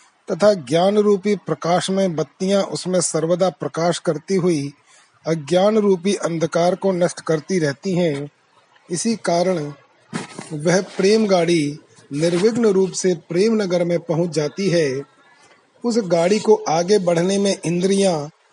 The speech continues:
संकेतक का कार्य करती हैं। उन सिग्नलों की जंजीर मन है, वह प्राण से आबद्ध है। प्राणायाम आदि योग मार्ग से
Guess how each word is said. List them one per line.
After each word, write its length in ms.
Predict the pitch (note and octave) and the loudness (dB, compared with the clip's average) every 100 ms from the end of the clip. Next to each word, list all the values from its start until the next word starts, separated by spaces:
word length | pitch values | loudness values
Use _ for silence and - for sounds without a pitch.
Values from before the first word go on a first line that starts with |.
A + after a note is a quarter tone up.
| _ - | _ -8
संकेतक 680 | - F3+ F3+ A3+ A3+ A3+ - | -4 -2 0 2 2 0 0
का 140 | G#3 | 0
कार्य 380 | F#3 F3+ F3+ G3 | 2 2 2 2
करती 420 | F#3 F3 D#3+ G#3+ | 0 -2 -2 -2
हैं। 400 | F3+ F3+ C#3+ C3+ - _ _ - - _ - | 0 0 -2 -6 -14 _ _ -20 -20 _ -2
उन 140 | B3 | 0
सिग्नलों 600 | G#3 - F#3 G3+ A3+ A3+ A3 | 2 0 2 2 4 4 2
की 180 | A3 | 0
जंजीर 560 | D#3 E3+ E3+ E3 A3 G3+ | 0 0 0 0 2 2
मन 240 | D#3+ E3+ | 0 0
है, 400 | F#3+ F3 D3+ D3+ - _ _ - | 0 2 0 -4 -10 _ _ -10
वह 300 | D3 F3+ G3 | -4 0 0
प्राण 440 | G3 - F#3 G#3 G#3 | 0 -2 0 2 2
से 200 | A3 A3+ | 0 0
आबद्ध 460 | D#3 E3 E3+ F#3+ F#3+ | 0 -2 -2 -2 0
है। 500 | E3+ E3 C#3 C#3 - - - _ _ - | 2 2 0 -6 -16 -20 -20 _ _ -2
प्राणायाम 640 | E3+ F#3 A3 G#3+ G#3 G#3 - | 0 2 2 4 2 0 -2
आदि 440 | E3 E3+ G3 E3+ F3+ | -2 0 -2 2 4
योग 240 | G#3+ G3+ | 4 4
मार्ग 320 | F3 E3+ E3+ | 0 0 0
से 400 | D3+ F3+ D#3 D3+ | 0 0 0 -4